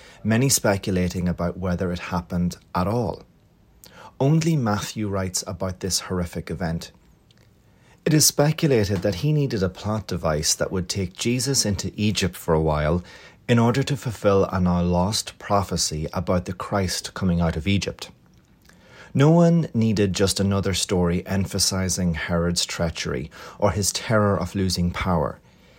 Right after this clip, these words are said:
He had already ordered several of his own sons murdered for that reason.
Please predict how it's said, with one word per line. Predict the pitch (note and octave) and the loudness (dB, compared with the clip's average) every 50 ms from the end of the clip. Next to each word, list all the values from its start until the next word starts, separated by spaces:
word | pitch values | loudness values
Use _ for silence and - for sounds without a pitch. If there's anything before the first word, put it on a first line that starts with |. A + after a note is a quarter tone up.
| - - - - | -20 -20 -20 -8
He | - - C3+ | 0 2 4
had | C3+ C3+ | 4 6
already | B2+ B2+ C3 C3 B2+ B2 B2 G#2+ | 6 4 4 4 2 2 0 -2
ordered | - - G2+ G2+ G2+ F2+ G2 F#2+ F2+ F2+ | 0 2 4 4 6 4 4 2 2 2
several | - - G#2+ G#2 F#2+ G#2+ G2 | 2 2 2 2 2 0 0
of | F#2 - | -2 -2
his | G2+ F2+ - | -4 -4 -2
own | - A#2 B2+ D3 D#3 | 0 2 2 4 4
sons | C#3 - - F#2+ F2+ F2 F2 - | 4 2 4 4 4 4 4 2
murdered | F2 E2 D#2+ D#2 E2 E2 D#2+ | 0 0 0 0 -2 -2 -4
for | - - | -4 -4
that | - D#2+ - - - | -4 -2 -2 -4 -4
reason. | D#2+ D#2 D#2+ D#2 - - - D2+ | -4 -4 -4 -4 -6 -6 -8 -8